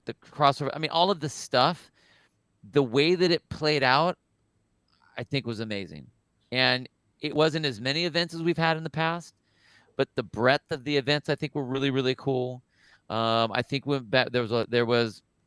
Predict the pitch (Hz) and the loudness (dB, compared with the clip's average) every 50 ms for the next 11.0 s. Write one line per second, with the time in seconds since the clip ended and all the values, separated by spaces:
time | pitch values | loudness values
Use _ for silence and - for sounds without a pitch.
0 | _ _ - 113 107 113 123 127 - - - 165 165 165 170 175 170 170 170 165 | _ _ -10 -4 0 2 2 2 2 0 -2 -2 0 0 0 -2 -2 -2 -4 -6
1 | - - 113 110 101 110 110 113 110 110 - - - 160 143 - 170 160 156 156 | -6 -6 -6 -4 -4 -4 -2 0 -2 -2 -2 -2 -2 -2 -2 -2 -4 -6 -6 -6
2 | 156 147 143 - _ - - - - _ _ _ - 117 117 113 113 117 113 113 | -8 -10 -14 -16 _ -20 -20 -20 -20 _ _ _ 0 2 2 4 4 4 4 4
3 | 113 113 110 110 110 110 110 110 - - - - 160 156 151 - - 156 147 147 | 4 4 4 4 2 0 0 -4 -6 -8 -6 -6 -6 -6 -6 -6 -4 -4 -4 -4
4 | 143 143 143 117 113 113 110 110 110 110 110 110 107 107 104 90 101 110 120 131 | -4 -4 -4 -2 -2 0 0 0 0 0 2 2 0 -2 -4 -6 -6 -2 2 4
5 | 135 139 143 143 139 131 - - - 139 139 135 135 131 131 135 131 131 131 131 | 4 4 4 2 -2 -8 -12 -12 -4 2 2 2 2 2 0 -2 -2 -4 -4 -6
6 | 131 135 131 - 120 117 113 110 - - 120 - 139 139 131 - 131 117 104 98 | -8 -12 -12 -10 -8 -8 -8 -6 -6 -6 -6 -4 -6 -8 -6 -2 -2 -2 -2 -2
7 | _ 113 113 110 - - - 139 139 123 123 139 123 123 120 113 - - 123 117 | _ -4 -4 -4 -4 -8 -8 -6 -4 -2 -2 0 0 0 -2 -2 -2 0 0 0
8 | - 120 110 113 117 107 101 - 135 135 131 - 135 151 156 139 156 165 151 - | 0 -2 -2 0 0 0 0 0 0 0 0 2 4 4 4 4 2 -2 0 2
9 | 151 143 135 127 123 - - - - _ _ _ - 139 143 117 - - 117 123 | 4 4 6 4 4 0 -4 -12 -20 _ _ _ -2 0 0 0 0 2 4 6
10 | 131 135 135 113 - 127 139 127 120 120 95 95 - 117 117 120 135 143 147 | 6 6 4 2 -2 -4 -4 -2 -4 -6 -2 2 4 4 4 4 4 2 0